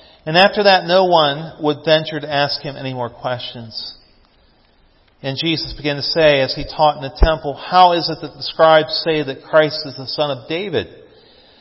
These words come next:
David himself said in the Holy Spirit, 'The Lord said to my Lord, sit at my right hand until I put your enemies beneath your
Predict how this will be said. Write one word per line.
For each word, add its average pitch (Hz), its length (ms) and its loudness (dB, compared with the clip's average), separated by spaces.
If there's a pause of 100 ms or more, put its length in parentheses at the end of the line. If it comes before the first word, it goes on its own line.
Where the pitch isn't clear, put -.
(140)
David 156 200 4
himself 202 520 6
said 160 220 2
in 139 60 -10
the 147 80 -4
Holy 151 240 2
Spirit, 165 720 2
'The 151 100 2
Lord 170 440 4
said 180 360 2
to 175 80 -8
my 151 220 0
Lord, 156 460 0
sit 190 280 -4
at 160 100 -6
my 143 140 0
right 135 240 0
hand 147 320 -6
until 131 360 -4
I 131 80 2
put 139 240 -8
your 131 160 -8
enemies 127 420 -6
beneath 120 380 -14
your 110 140 -16